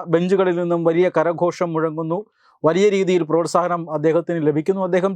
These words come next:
ചിരിച്ചുകൊണ്ട് തന്നെ തനിക്കിതൊക്കെ ഓർമ്മയുണ്ട് എന്ന് പറയുന്നുണ്ട്. എന്തായാലും ഈ, ആ,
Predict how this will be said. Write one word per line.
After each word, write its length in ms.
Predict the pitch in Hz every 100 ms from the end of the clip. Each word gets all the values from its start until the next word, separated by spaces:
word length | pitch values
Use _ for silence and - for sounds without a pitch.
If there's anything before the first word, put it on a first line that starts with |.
| 202
ചിരിച്ചുകൊണ്ട് 460 | 202 254 240 220 214
തന്നെ 220 | 190 156 - _ _ _ 180
തനിക്കിതൊക്കെ 480 | 180 180 180 180 185 170
ഓർമ്മയുണ്ട് 540 | 185 190 180 175 185 160 -
എന്ന് 120 | 160 147
പറയുന്നുണ്ട്. 340 | 156 127 87 _ _ _ - -
എന്തായാലും 420 | 208 254 247 240 226 196
ഈ, 20 | 202 196 170 -
ആ, 60 | 180